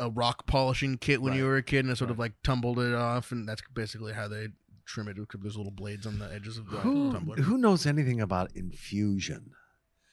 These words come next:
Speaker 3: How do they infuse? And they don't have any pipes yet,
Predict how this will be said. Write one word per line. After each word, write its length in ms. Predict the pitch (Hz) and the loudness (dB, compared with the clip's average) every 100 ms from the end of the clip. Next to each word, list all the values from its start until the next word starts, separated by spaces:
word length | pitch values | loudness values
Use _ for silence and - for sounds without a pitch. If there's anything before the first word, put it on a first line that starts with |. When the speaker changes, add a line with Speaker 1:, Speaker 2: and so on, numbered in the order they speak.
| _ | _
Speaker 3:
How 160 | - 180 | -2 2
do 80 | 208 | 4
they 200 | 156 127 | 4 2
infuse? 1120 | 117 107 98 - - 131 151 113 80 67 82 - - - - - - | 0 -4 -6 -12 0 8 10 10 8 2 -4 -8 -16 -18 -18 -20 0
And 460 | 139 139 139 135 120 | 4 6 6 4 4
they 120 | 165 | 4
don't 180 | 240 220 | 6 4
have 220 | 170 139 | 4 2
any 180 | 117 87 | 2 0
pipes 440 | - 135 131 - | 0 2 2 -2
yet, 180 | - - | -10 -10